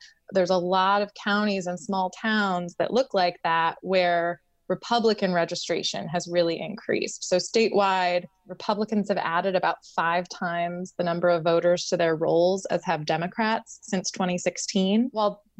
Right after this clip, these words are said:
Democrats still have the voter registration edge in Pennsylvania. It's, it's down from where it was.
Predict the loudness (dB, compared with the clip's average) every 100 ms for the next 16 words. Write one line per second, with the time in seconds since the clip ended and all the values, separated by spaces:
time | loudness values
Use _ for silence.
0 | -4 -2 -2 -2 -4 -6 -10 -2 -2 0
1 | -2 -4 -2 -2 -2 -4 -6 -6 -2 -2
2 | -2 -2 -2 -4 -8 -10 -8 -6 -4 -6
3 | -8 -8 -4 -4 -4 _ -10 -10 -4 0
4 | 2 2 2 2 2 0 0 2 4 4
5 | 4 2 -2